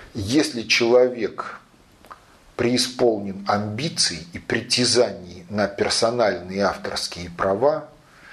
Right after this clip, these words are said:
типа "я гений, вот какую задачу я решил, и никто другой не смог", то разборки на тему о том, как чья психика глючит,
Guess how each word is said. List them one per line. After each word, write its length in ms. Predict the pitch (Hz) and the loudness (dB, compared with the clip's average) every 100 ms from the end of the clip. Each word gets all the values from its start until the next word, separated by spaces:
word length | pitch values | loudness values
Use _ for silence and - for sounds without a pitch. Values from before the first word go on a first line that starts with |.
| - - - | -20 -20 -8
типа 300 | - 98 104 | -4 -2 -2
"я 260 | 92 104 95 | 2 2 2
гений, 460 | 95 107 90 87 | 0 -4 -4 -8
вот 220 | 90 90 | -4 -4
какую 440 | - 95 - 90 85 | -2 -4 -4 -8 -4
задачу 560 | 98 92 98 87 - | -2 0 -2 -2 -4
я 220 | 85 90 87 | -2 -2 -2
решил, 420 | 90 - 127 101 | 0 2 2 0
и 60 | 87 | -4
никто 260 | 87 - 87 | -12 -8 -8
другой 400 | 82 95 90 82 82 | -4 -4 -2 -6 -6
не 80 | 98 | -2
смог", 520 | - 107 98 - - - - - - - - - - - - - - - - | -2 -2 -4 -4 -6 -8 -20 -20 -20 -18 -18 -18 -18 -18 -18 -16 -16 -18 -4
то 580 | 101 104 98 95 92 95 - - - - | 0 4 4 2 -2 -10 -18 -20 -14 0
разборки 720 | 110 113 - 117 113 - 98 | 4 4 2 0 0 -2 -4
на 180 | 101 107 | 0 2
тему 500 | 107 104 92 95 101 | 2 -2 0 2 2
о 60 | |
том, 320 | 101 - 95 87 85 - | 2 -2 -4 -4 -14 0
как 380 | 110 101 - - | 0 2 -2 -2
чья 340 | - 101 104 | -2 2 2
психика 680 | 92 - - 95 - - 95 | 2 0 -2 -2 -8 -8 -10
глючит, 760 | 90 123 165 - - - - | -6 0 0 2 0 -2 -12